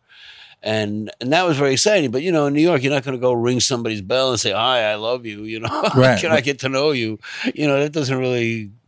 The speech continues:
Speaker 1: work. So, uh, I had no idea. I was just hoping someday I could meet them. Of course, every-, everybody in New York <laughs> did. Um,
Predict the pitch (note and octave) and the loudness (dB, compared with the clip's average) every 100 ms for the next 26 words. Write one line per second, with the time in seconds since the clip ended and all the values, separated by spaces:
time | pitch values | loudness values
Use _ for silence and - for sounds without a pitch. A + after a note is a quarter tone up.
0 | _ C3 D3+ C#3+ - - - - - - | _ -2 0 0 -4 -18 -18 -20 -20 -10
1 | - - - C3+ B2+ B2+ B2 A#2+ A#2+ C3+ | -2 0 4 4 4 4 4 2 4 2
2 | D3 D#3 D#3 D3 D3 B2 B2 B2 C#3+ A#2 | 2 2 2 2 2 2 0 -2 -4 0
3 | C#3 A#2+ B2 G2+ A#2+ A2 A2 G#2 G#2+ A2 | 0 0 -4 -4 -4 -2 -2 -2 -6 -4
4 | F#3 F#3 A2 F#2 F#2 - A#2+ A2+ - A#2 | -4 -4 -8 -8 -10 -12 -10 -10 -8 -8
5 | F#2+ D#2+ C3 B2 G#2+ G#2 G2 G#2 A2+ - | -8 -10 -10 -8 -8 -6 -6 -4 -4 0
6 | G#3 D#3 C3+ - - - - - - - | 0 0 -6 -10 -14 -12 -12 -14 -16 -6
7 | A#2+ A#2+ A#2 A2+ | -2 0 0 -4